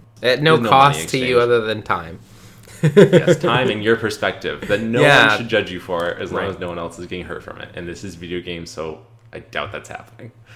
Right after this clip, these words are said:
Speaker 2: And that's all that matters.
Speaker 1: <laughs>
Speaker 2: Yeah. <laughs> Okay, so for today's game, I, I brought it to the table. It's a,
Speaker 1: Yeah.
Speaker 2: a game that I really, really enjoy. Uh, surprisingly, I didn't think I would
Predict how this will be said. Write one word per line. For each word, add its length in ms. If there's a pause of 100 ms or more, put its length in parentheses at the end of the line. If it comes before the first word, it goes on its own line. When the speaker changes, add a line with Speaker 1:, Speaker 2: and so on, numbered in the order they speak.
(420)
Speaker 2:
And 120
that's 180
all 280
that 180
matters. 540
Speaker 1:
<laughs> 640 (320)
Speaker 2:
Yeah. 260 (260)
<laughs> 20 (720)
Okay, 400 (160)
so 220 (240)
for 100
today's 520
game, 420 (140)
I, 240
I 160
brought 260
it 80
to 100
the 60
table. 560
It's 180
a, 60
Speaker 1:
Yeah. 340
Speaker 2:
a 120
game 320
that 340 (720)
I 60
really, 360
really 220
enjoy. 520
Uh, 260
surprisingly, 500
I 80
didn't 200
think 100
I 60
would 360